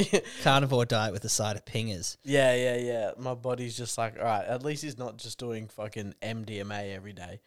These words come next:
Speaker 2: Oh, fuck.
Speaker 1: <laughs> And he's just, just force feeding us other fucking species.
Speaker 2: Yeah.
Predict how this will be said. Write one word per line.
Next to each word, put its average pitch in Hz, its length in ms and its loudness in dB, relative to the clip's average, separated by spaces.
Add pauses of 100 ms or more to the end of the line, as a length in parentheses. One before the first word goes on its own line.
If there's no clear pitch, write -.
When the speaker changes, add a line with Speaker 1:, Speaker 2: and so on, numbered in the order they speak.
Speaker 2:
Oh, - 100 -2
fuck. - 580 -10 (840)
Speaker 1:
<laughs> - 0 - (1120)
And 135 100 -2
he's 131 160 -2
just, 135 440 -4
just 127 340 -2 (1080)
force 131 340 6
feeding 120 440 0
us 113 260 -4
other 113 240 -2
fucking 113 360 -8
species. 104 760 -4
Speaker 2:
Yeah. 135 340 0